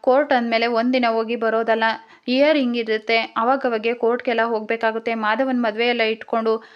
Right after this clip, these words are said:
ಕೋರ್ಟ್‌ಗೆ ಓಡಾಡೋದು ನನ್ಗೇನೋ ಸರಿ ಅಂತ ಕ-, ಅನ್ನಿಸ್ತಾ ಇಲ್ಲ. ಅದೇ ಅಮೂಲ್ಯ ಕಂಪ್ಲೇಂಟ್ ಕೊಟ್ರೆ ಸೂರ್ಯಕಾಂತ್ ಲಾಕ್ ಆಗ್ತಾನೆ. ಮಗನ್ನ ಸ್ಟೇಷನ್ನಿಗೆ ಕಳ್ಸೋದಾ ಅಥವಾ ನಾವೇ ಹೋಗಿ ಕೇಸನ್ನ ವಾಪಸ್ ತಗೊಳ್ಳೋದಾ ಅಂತ ಯೋಚನೆ ಮಾಡ್ತಾನೆ.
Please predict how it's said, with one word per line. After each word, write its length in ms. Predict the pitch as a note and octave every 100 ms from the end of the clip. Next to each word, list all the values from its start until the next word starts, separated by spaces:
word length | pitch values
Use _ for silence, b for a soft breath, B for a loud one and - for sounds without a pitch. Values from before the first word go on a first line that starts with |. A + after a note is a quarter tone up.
| B
ಕೋರ್ಟ್‌ಗೆ 340 | B3+ C#4+ C#4
ಓಡಾಡೋದು 400 | B3+ A#3 A3+ A3+
ನನ್ಗೇನೋ 420 | A3+ G#3+ A#3+ B3 A#3+
ಸರಿ 300 | A#3+ A3 B3
ಅಂತ 180 | A#3
ಕ-, 180 | A3+ -
ಅನ್ನಿಸ್ತಾ 460 | - A3 B3 B3+ B3
ಇಲ್ಲ. 180 | A3+ A3+ A3+ - _ _ _ _
ಅದೇ 220 | A3+ A#3+ F4+
ಅಮೂಲ್ಯ 380 | B3+ C4+ D4+ C#4+
ಕಂಪ್ಲೇಂಟ್ 440 | B3 A#3+ C#4 B3+
ಕೊಟ್ರೆ 280 | B3 A3 C4 C4
ಸೂರ್ಯಕಾಂತ್ 560 | C4 C4+ D4+ D4+ C4
ಲಾಕ್ 220 | A#3+ A3+ A#3
ಆಗ್ತಾನೆ. 360 | A#3 A3+ A#3 A3 - B B
ಮಗನ್ನ 380 | B3 A3+ D4+ D4 C4+
ಸ್ಟೇಷನ್ನಿಗೆ 560 | - C4+ A3+ C4 B3 B3
ಕಳ್ಸೋದಾ 420 | A3+ A3+ A#3 A#3
ಅಥವಾ 220 | A#3 C#4
ನಾವೇ 300 | C4+ G#3+ A#3+
ಹೋಗಿ 300 | C#4+ C4 B3
ಕೇಸನ್ನ 400 | B3 A#3+ C4 C#4+ A#3+
ವಾಪಸ್ 360 | A3 A3+ C#4+
ತಗೊಳ್ಳೋದಾ 360 | B3+ A#3+ A#3 A3+
ಅಂತ 160 | A3 A#3+
ಯೋಚನೆ 440 | A3+ A#3+ A#3+ B3 A3+
ಮಾಡ್ತಾನೆ. 460 | A3+ A3 A#3 A3+